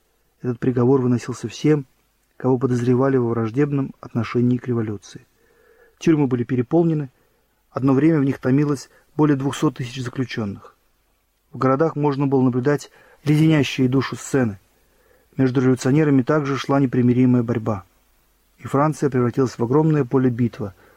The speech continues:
и разгула страстей. В Париже вспыхивал один мятеж за другим. Жители его разделились на множество партий, которые, казалось, стремились лишь к тому,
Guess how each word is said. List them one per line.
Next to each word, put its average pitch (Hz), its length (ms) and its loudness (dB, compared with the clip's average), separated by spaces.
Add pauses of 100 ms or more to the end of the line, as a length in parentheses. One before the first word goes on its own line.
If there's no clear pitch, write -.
(320)
и 131 60 2
разгула 120 400 0
страстей. 104 540 -12 (680)
В - 20 -20
Париже 175 380 2
вспыхивал 160 480 2
один 156 200 2
мятеж 143 260 2
за 131 120 -2
другим. 110 400 -2 (460)
Жители 156 420 0
его 151 160 4
разделились 139 480 2
на 131 100 4
множество 123 460 2
партий, 143 400 -2
которые, 147 400 0
казалось, 127 440 0
стремились 127 500 0
лишь 123 160 -2
к - 40 -20
тому, 147 360 0